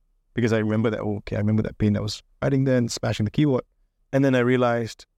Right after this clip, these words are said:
today, because I think I read that during the time that we did our offsite with the team and everybody was crying. She was literally crying buckets, by the way, and I'm pointing to the lady on the right here. You can't see her 'cause camera's pointing at us. Lucky, you know, for her.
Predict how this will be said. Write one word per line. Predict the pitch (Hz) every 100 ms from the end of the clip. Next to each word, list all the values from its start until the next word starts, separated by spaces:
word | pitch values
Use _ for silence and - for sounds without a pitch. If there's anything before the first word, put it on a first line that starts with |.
| _
today, | - 127 147 135 127 123
because | 120 139 131
I | 127
think | 139
I | 120
read | 120 117
that | 120 110 _ - 110
during | 110 127
the | 113
time | 113 113
that | 107
we | 110
did | 110
our |
offsite | 117 113 113
with | 107
the | 101
team | - 135 117 113
and | 110
everybody | 113 113
was | 104
crying. | - 131 107 107 110
She | 120
was | 110
literally | 117 117
crying | 110 117 110
buckets, | 135 113
by | 110
the | 101
way, | 104
and | 107
I'm | 101
pointing | 120 117
to | 101
the | 101 98
lady | 117 113 107
on | 98
the |
right | 127 107
here. | 104 101 _ _ _ -
You | 139
can't | 143 104
see | - 143
her | 117
'cause | 113
camera's | 131 127 107 -
pointing | 120 107
at | 113
us. | 135 107 - - _ _ _ _ _ -
Lucky, | 147 - 104 120
you | 113
know, | 107
for | 110
her. | 123 113